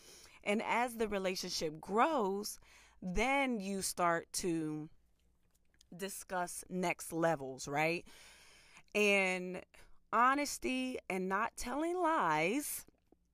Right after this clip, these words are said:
is so important because you wanna make sure that you guys are both on the same page. So as that relationship grew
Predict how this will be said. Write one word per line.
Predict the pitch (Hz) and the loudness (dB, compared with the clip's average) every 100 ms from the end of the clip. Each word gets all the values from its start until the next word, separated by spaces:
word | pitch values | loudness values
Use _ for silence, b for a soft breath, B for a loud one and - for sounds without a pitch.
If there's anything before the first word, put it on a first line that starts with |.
| _ _ _ _ _ - | _ _ _ _ _ -4
is | - 226 | 2 2
so | - 269 320 | 2 2 2
important | 349 294 339 427 - 196 196 | 0 0 2 2 0 -4 -4
because | 202 - 240 | -6 -6 -6
you | 285 | -4
wanna | 320 320 | -4 -2
make | 311 320 | -4 -6
sure | - - 339 330 190 147 156 - B B B B | -6 -4 -2 0 0 0 -2 -10 B B B B
that | 180 165 185 175 165 - - - - _ _ _ _ - | -6 2 4 4 0 -4 -12 -20 -20 _ _ _ _ -8
you | 202 | 2
guys | 226 214 208 | 6 8 6
are | 190 | 0
both | 185 185 190 | 0 -2 -2
on | |
the | 175 | -6
same | 160 170 165 | -6 -6 -4
page. | 165 170 127 - - - | -4 -6 -8 -14 -18 -10
So | - 214 202 190 - | -2 4 4 2 -2
as | 190 226 226 | 0 0 0
that | 220 202 | 0 0
relationship | 185 190 190 175 - 170 165 | 0 -2 -4 -6 -8 -8 -8
grew | 190 247 247 202 | -4 -2 0 -2